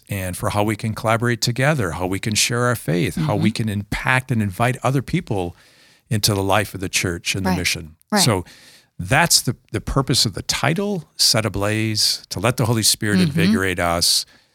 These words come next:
Speaker 1: let it animate us, and then we go out into the world. And we're not like, I was thinking of an, uh, of an image. It's not like a retail store that we just,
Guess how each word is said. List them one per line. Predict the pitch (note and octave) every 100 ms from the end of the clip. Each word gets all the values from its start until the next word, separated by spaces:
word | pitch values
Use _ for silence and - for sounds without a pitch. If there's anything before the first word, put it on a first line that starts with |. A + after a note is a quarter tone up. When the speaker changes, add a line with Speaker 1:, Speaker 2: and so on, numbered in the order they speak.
| _ -
Speaker 1:
let | G#2+
it | A2 G#2+
animate | B2 C3+ B2+ G#2
us, | F#2+ F#2+ -
and | - G2+
then |
we | F#2+ G#2
go | G#2
out | G2+ G2+
into | F#2
the | F2+
world. | F#2 F#2+ G#2 G2+
And | G#2
we're |
not | A2+ D#3+ E3+
like, | A#2 G#2 _
I | _ _ _ -
was | -
thinking | E3 C#3
of | G#2+
an, | G2
uh, | G2+ G#2 G2 -
of | G2+
an | G2+
image. | A2+ F#2 D#2 -
It's | - - D3
not | D3 C3
like | A#2+ -
a | G2
retail | A2+ D3+ C3+ A2
store | - A2 G#2
that |
we | G2+ G2+
just, | - - - -